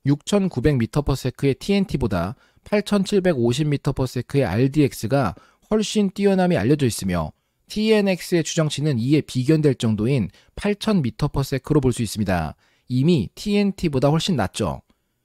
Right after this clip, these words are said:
폭발 온도는 이천구백오십 도의 티엔티보다는 높고 삼천팔백 도의 알디엑스보다는 낮지만 티엔엑스는 무려 삼천이백 도로 강력합니다. 폭발에서 방출되는 에너지량으로도 생각할 수 있는 폭발열은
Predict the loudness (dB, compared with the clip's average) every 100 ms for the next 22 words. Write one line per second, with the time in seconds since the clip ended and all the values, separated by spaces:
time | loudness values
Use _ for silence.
0 | _ _ _ _ _ -6 2 4 4 4
1 | 4 4 2 0 -2 -2 0 2 2 2
2 | 0 -2 0 2 4 2 0 0 0 0
3 | 0 2 2 0 -2 2 2 2 -6 _
4 | -6 -4 -2 -2 -2 0 0 0 0 2
5 | 2 2 2 2 2 0 0 0 2 2
6 | 0 -2 -2 -2 0 -2 -8 _ _ -10
7 | -2 2 2 0 0 0 2 2 2 0
8 | -4 -4 -2 -2 -2 -2 0 0 0 0
9 | 2 0 0 2 2 0 -2 0 0 -2
10 | -10 _ _ _ -4 0 2 4 2 0
11 | -2 0 2 4 4 2 2 2 4 4
12 | 2 0 2 2 2 2 0 -2 -2 -4
13 | -2 -2 -2 -2 -6 0 2 4 4 4
14 | 2